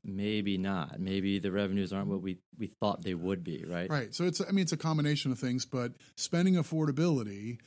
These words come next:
Speaker 2: is the body that is always taking a look at the Maryland economy and the likely picture of revenues
Speaker 1: Mm-hmm.
Speaker 2: and where things are already going with our current spending commitments. So I, I think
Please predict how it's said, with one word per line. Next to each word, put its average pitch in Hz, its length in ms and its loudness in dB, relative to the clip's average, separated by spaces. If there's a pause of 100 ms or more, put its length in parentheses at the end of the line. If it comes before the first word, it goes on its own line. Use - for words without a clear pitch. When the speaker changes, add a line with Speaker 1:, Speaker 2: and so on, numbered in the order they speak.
(120)
Speaker 2:
is 127 440 2
the 127 100 -2
body 110 720 -2
that 123 140 -2
is 117 120 -4
always 120 380 0
taking 127 340 0
a - 40 0
look 120 300 -2
at 123 360 -6
the 120 80 -4
Maryland 135 480 4
economy 120 720 -2 (260)
and 123 200 -2
the 110 80 -4
likely 127 480 0
picture 120 520 -4
of 117 220 -8
revenues 107 720 -4
Speaker 1:
Mm-hmm. 92 240 -8
Speaker 2:
and 117 140 -4
where 127 240 2
things 123 280 0
are 117 120 -8
already 120 380 -2
going 120 340 0
with 117 160 -4
our 107 160 -6
current 202 520 2
spending 120 380 -2
commitments. 110 720 -4 (400)
So 139 420 2 (260)
I, - 120 -10 (120)
I 131 60 -8
think 143 320 4